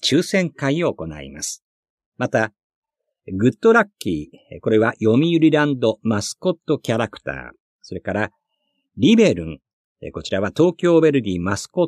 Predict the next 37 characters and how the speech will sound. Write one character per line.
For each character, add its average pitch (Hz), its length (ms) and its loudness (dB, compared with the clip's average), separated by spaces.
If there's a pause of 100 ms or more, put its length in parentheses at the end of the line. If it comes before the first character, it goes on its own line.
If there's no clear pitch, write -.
(120)
ト 139 120 0
キ - 140 -6
ャ - 20 0
ラ 117 100 0
ク - 140 -20
タ 78 100 -10
ー、 65 300 -10 (600)
そ - 80 -14
し - 100 -12
て - 220 -8
稲 156 280 2
城、 107 260 -4 (180)
梨 98 320 -4
之 208 140 0
助 - 260 -6
も 92 260 0
登 110 220 2
場 98 180 -2
予 95 120 -4
定 - 220 -14
で - 100 -18
す。 - 240 -10 (760)
時 117 180 -2
間 180 220 0
は 160 120 2
午 180 200 0
前 147 280 2
十 185 260 0
時 139 140 -4
十 165 260 0
五 127 140 0
分 104 220 -4
か 147 120 -4
ら 151 160 0
十 107 340 0
一 127 240 -6
時、 80 140 -12